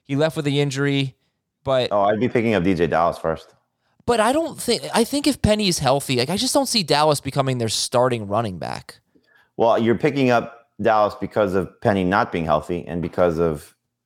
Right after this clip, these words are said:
Speaker 2: Alex Collins still being unhealthy.
Speaker 1: Collins is on the injury report every week, and then he ends up playing. But Penny, Pete Carroll said it wasn't a big deal, but I think Penny started last week.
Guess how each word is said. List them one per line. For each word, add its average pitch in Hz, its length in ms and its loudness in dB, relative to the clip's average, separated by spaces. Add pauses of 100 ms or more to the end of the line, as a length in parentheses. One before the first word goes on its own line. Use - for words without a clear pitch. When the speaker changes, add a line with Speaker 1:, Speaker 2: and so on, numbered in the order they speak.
(180)
Speaker 2:
Alex 85 220 2
Collins 101 480 0
still 113 260 0
being 85 420 -4
unhealthy. 67 380 -6 (680)
Speaker 1:
Collins 240 340 2
is - 20 2
on 190 100 2
the 165 100 4
injury 139 200 2
report 131 280 4
every 120 200 2
week, 120 180 -2
and 110 80 -4
then 107 100 -2
he 104 80 -4
ends 101 160 -4
up 98 120 -4
playing. 98 420 0
But 95 340 -4
Penny, 147 440 0 (580)
Pete 202 180 -2
Carroll 165 240 2
said 143 160 2
it 135 40 0
wasn't 135 240 2
a 127 40 4
big 123 80 0
deal, 135 140 2
but 131 100 2
I 131 40 4
think 214 180 -4
Penny 147 200 2
started 143 720 -2 (600)
last 107 340 0
week. 85 240 -6